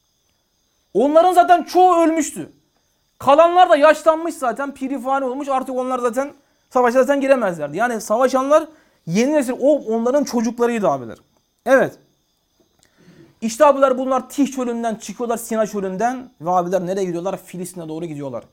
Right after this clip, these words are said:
Filistin'de kim vardı? Amalika diye bir kavim vardı abiler. Amalika. Bunlar Filistin'in asl-, asıl adamları, asıl sahipleri, asıl Filistin, hakiki Filistinler bunlar. Bunlar abiler niye girmemişlerdi? Bakın Amalika kavmi nasıl bir insan kavimdi?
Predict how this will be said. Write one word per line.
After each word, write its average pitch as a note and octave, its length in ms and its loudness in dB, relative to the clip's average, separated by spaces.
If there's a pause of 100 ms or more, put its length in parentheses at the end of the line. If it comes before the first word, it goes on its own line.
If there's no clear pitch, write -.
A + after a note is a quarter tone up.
(300)
Filistin'de G#3+ 400 -8
kim A#3+ 240 -10
vardı? A#3 340 -6 (460)
Amalika G#3+ 720 -4
diye A3+ 380 -6
bir F#3 200 -8
kavim G3 360 0
vardı D3 160 -8
abiler. B2 260 -12
Amalika. F3 640 -4 (600)
Bunlar F#3+ 280 -4
Filistin'in F#3 460 -10
asl-, E3 320 -10 (100)
asıl D#3+ 440 -12 (320)
adamları, C#3 420 -6
asıl - 260 -12
sahipleri, C#3 420 -10
asıl C#3 240 -10
Filistin, E3 380 -14
hakiki C#3+ 300 -16
Filistinler D3 500 -14
bunlar. F3+ 260 -10 (1080)
Bunlar F3+ 260 -6
abiler B3+ 300 2
niye A3 160 -2
girmemişlerdi? G#3+ 640 -4
Bakın G3+ 240 -4
Amalika F#3+ 340 2
kavmi G3+ 240 -2
nasıl A#3 220 -4
bir A3+ 100 -6
insan F3 240 -10
kavimdi? E3+ 380 -8